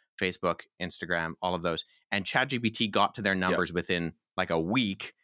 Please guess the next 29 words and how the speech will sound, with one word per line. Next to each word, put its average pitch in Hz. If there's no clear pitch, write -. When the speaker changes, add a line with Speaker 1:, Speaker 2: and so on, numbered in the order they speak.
Speaker 1:
that 90
they 101
took 104
years 90
to 82
get. -
So -
Speaker 2:
Yeah, 117
Speaker 1:
it, -
it, 85
Speaker 2:
exactly. -
Speaker 1:
it's, 147
it's 175
interesting. 220
I 135
think, 233
a-, -
at 147
least 247
as 170
of 143
right 135
now, 98
as 156
of 156
March 143
twenty-second, 127
twenty 107
twenty-three, 98